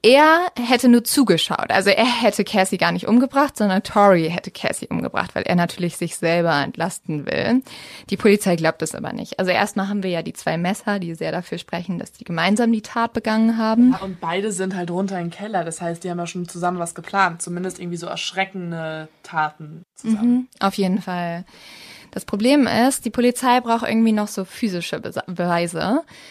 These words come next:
Speaker 1: weil alles, was so am Tatort war, weißt du, die haben ja, da ist ja deren D N A und so weiter und so fort, aber sie waren halt vorher schon im Haus, deswegen zählt die nix. Aber hier hilft ihnen schon wieder Brian,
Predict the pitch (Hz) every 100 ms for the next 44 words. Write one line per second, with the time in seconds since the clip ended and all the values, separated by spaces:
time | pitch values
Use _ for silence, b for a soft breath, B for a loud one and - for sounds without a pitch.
0 | B - 190 185 190 202 202 _ _ -
1 | 214 285 302 - 226 226 202 196 214 214
2 | 214 - 185 180 190 165 175 - 185 185
3 | 180 170 165 - - - - - - -
4 | - 196 - 196 185 185 185 240 247 226
5 | 185 180 185 190 180 175 - 247 240 254
6 | B B B - 202 214 202 - 202 214
7 | 220 190 - 262 190 214 180 196 226 175
8 | 165 202 - - 208 202 196 - 240 233
9 | 233 165 160 220 - - - B B B
10 | B - 214 214 269 285 320 339 339 -
11 | - - 254 - 240 247 247 - 254 233
12 | 247 226 160 - 147 - - - 220